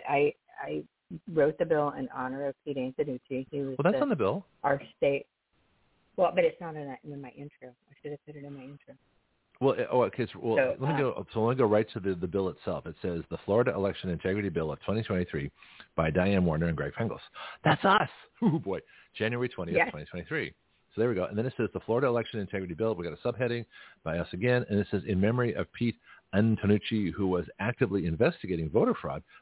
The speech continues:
Speaker 2: before his sudden and unexpected death. You should tell folks, uh, and me included too, 'cause I like to hear the story again, who Pete Antonucci is.
Speaker 1: Um, DeSantis, Governor DeSantis, appointed Pete as one of the chief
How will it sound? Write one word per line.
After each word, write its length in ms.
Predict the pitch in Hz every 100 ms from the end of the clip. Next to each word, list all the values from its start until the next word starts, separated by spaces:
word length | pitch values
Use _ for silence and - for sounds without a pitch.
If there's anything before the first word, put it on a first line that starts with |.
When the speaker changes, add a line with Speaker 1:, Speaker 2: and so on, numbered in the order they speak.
| -
Speaker 2:
before 220 | 87 98
his 120 | 90 87
sudden 260 | 120 117 120
and 180 | 80 85
unexpected 600 | 87 92 - 80 85 67
death. 220 | 78 58 _ _ - - -
You 160 | 95 127
should 140 | - 135
tell 160 | 117
folks, 240 | - 95 - - - _ 90
uh, 140 | 78
and 160 | 98 85
me 160 | 104 92
included 320 | 78 85 67
too, 140 | 87
'cause 140 | 76 80
I 40 |
like 120 | 80 -
to 60 |
hear 100 | 73
the 60 | 71
story 240 | - 76
again, 240 | 69 80 73 - -
who 180 | - 135
Pete 240 | - 127
Antonucci 460 | 98 92 90 82 65 -
is. 60 | - _ _ _ _ _ _ _ _ _ _ _ _ _ _ _ _ _ _ _ _ -
Speaker 1:
Um, 220 | 185 165 - -
DeSantis, 720 | 170 175 - 214 196 190 180 _ -
Governor 320 | 156 165 156 175
DeSantis, 520 | 170 143 131 139 123 -
appointed 580 | 151 - 160 160 160 143 -
Pete 280 | - 143 139 _
as 200 | 135 135 139
one 140 | 170 143
of 40 | 139
the 100 | - -
chief 200 | 139